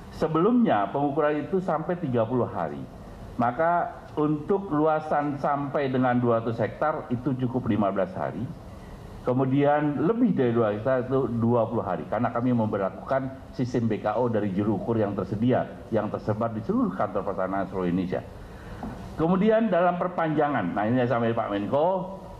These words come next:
jadi perpanjangan itu kita tidak lagi men-, membuat persyaratan yang, eh, sama seperti dia bermohon baru. Tapi cukup evaluasi dan pemeriksaan lahan, atau kita sebut audit lahannya. Dan kita periksa dokumennya apakah ada perubahan dan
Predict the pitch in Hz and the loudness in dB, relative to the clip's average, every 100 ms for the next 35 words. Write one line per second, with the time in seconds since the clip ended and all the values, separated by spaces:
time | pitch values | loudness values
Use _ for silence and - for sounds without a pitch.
0 | - 139 214 214 180 165 165 151 151 156 | -4 -2 0 -2 0 2 2 2 -2 -2
1 | 208 185 165 208 196 170 147 135 196 180 | -2 -2 0 0 0 2 2 2 2 2
2 | 143 143 131 131 143 175 170 143 151 127 | 2 0 0 2 2 0 -2 -2 0 0
3 | 123 165 165 - - 139 139 131 131 - | 0 -2 -4 -8 -2 2 2 2 -2 -2
4 | 127 127 123 123 160 160 190 180 147 135 | 2 4 2 2 0 0 0 -2 -4 -6
5 | 131 117 127 156 143 131 131 110 82 71 | -2 0 0 0 0 2 2 2 0 -4
6 | - - - - - 147 160 143 - - | -12 -16 -16 -4 -2 0 0 0 -4 -4
7 | 226 214 220 175 170 175 147 147 120 117 | -2 -2 0 0 2 2 2 2 2 0
8 | - 226 254 - - - - - 123 165 | 0 2 2 -2 -10 -16 -16 -6 0 2
9 | 190 190 170 160 160 135 131 113 139 107 | 2 2 2 2 0 0 0 0 -2 -2
10 | - 110 131 135 123 139 - 123 131 131 | -4 -4 -2 0 0 -2 -2 0 0 0
11 | 131 135 127 113 117 87 69 58 - - | -4 -2 -2 -2 -2 -2 -4 -6 -12 -16
12 | - - - 104 113 131 135 131 131 165 | -16 -16 -6 0 0 2 0 0 -2 0
13 | 170 147 139 131 123 147 127 123 123 113 | 0 -2 0 2 2 2 0 -2 -2 0
14 | 120 120 123 120 113 104 147 135 101 | -2 0 0 2 0 2 0 0 -2